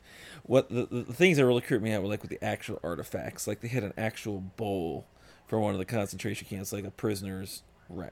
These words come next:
you know, food bowl that they found. They had, like, a, a recreation, like, or, no, they called it a restoration, meaning, like, it was probably, it was the wood, it was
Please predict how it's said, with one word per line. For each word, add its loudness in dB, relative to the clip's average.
you -10
know, -12
food -6
bowl -10
that -8
they -8
found. -10
They -2
had, 4
like, -2
a, -4
a -2
recreation, -2
like, -6
or, 4
no, 4
they 4
called 4
it 0
a -2
restoration, -2
meaning, -2
like, -2
it 0
was -2
probably, 0
it 2
was -4
the -4
wood, 0
it -2
was -6